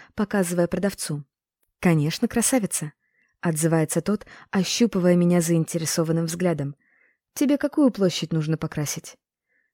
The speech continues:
За прилавком молодой улыбчивый мужчина, вполне себе симпатичный, одет со вкусом, что, в принципе, в нашем посёлке редкость, а на рынке так и вообще всем хорош. Но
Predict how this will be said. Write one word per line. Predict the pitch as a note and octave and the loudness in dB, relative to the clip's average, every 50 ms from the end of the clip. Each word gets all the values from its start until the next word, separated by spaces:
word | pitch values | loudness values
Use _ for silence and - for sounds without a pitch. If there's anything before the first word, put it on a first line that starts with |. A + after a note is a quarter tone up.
| _ _ | _ _
За | - D3+ D3+ D#3+ | -8 -4 -2 -2
прилавком | - D#3 D#3+ E3+ G3 G#3+ - - - F#3 | -2 -2 -2 -2 -2 -4 -2 -2 0 0
молодой | F3 F3 F3 F3 F3 G#3 A3 - | 2 2 2 2 2 2 0 0
улыбчивый | F3+ F3 F3 G3+ - - - G3 F#3 F#3 | 0 -2 -2 -4 -4 -6 -4 -2 0 2
мужчина, | F#3 F#3+ F3+ - - - F3+ D#3+ D#3 D3+ D3+ _ _ _ _ _ _ _ | 2 0 0 -2 -4 -2 -2 -2 -2 -4 -8 _ _ _ _ _ _ _
вполне | _ _ C4 C4+ C4+ D4 D#4 | _ _ 2 4 4 4 2
себе | - - A#3 B3 | 2 0 0 0
симпатичный, | A#3 - C4 B3+ C4+ - - F3+ - - - E3+ E3+ F3 - _ _ _ _ _ - | 0 2 2 2 0 0 -2 -4 -4 -4 -4 -4 -6 -6 -10 _ _ _ _ _ -4
одет | G#3+ G#3+ F#3 A#3 C4 B3 | -2 0 2 2 2 2
со | - F3 | 0 -4
вкусом, | D3+ - - - G3 - - G#3+ | -4 -4 -8 -8 -6 -2 -2 -2
что, | F#3+ - - F3+ | -2 -2 -2 -4
в | D#3+ - | -4 -4
принципе, | - E3+ D#3+ E3 E3 - - G#3 - A3 G#3+ - - - - _ - | -4 -4 -4 -2 -4 -4 -4 -4 -4 -4 -6 -8 -12 -20 -20 _ -2
в | F3+ | 0
нашем | F3+ F3 E3+ - - F3 | 2 2 2 2 0 0
посёлке | E3 - E3+ - - F3+ E3+ D#3+ - G3 | 0 0 -2 0 2 2 0 2 0 -2
редкость, | F#3+ F3+ D3+ - - D3+ - - - - - - - - _ - | -2 -2 -2 -4 -6 -8 -8 -8 -10 -12 -16 -20 -20 -20 _ -2
а | - F#3 F3+ | 0 2 4
на | F3+ E3+ E3 | 4 4 4
рынке | E3+ G#3+ A3+ A3+ - - F3 E3 - - - _ | 4 4 4 2 2 0 -2 -4 -4 -10 -8 _
так | - F#3 - F#3 | -2 0 2 2
и | |
вообще | D#3+ D#3 D3 C3+ - - - - F#3 G#3 G#3+ - _ _ _ _ _ _ _ _ _ _ | 0 0 -2 -4 -6 -8 -6 -4 -4 -6 -6 -8 _ _ _ _ _ _ _ _ _ _
всем | - - - B3+ G#3+ D#3 | -6 0 2 2 2 2
хорош. | - - E3 D3+ C#3+ C#3 - - - _ _ _ _ _ _ _ | 0 -2 -4 -4 -4 -6 -10 -14 -16 _ _ _ _ _ _ _
Но | - F#3 F#3+ F#3+ G3+ A3 A#3 A#3 | -2 2 4 4 4 4 2 0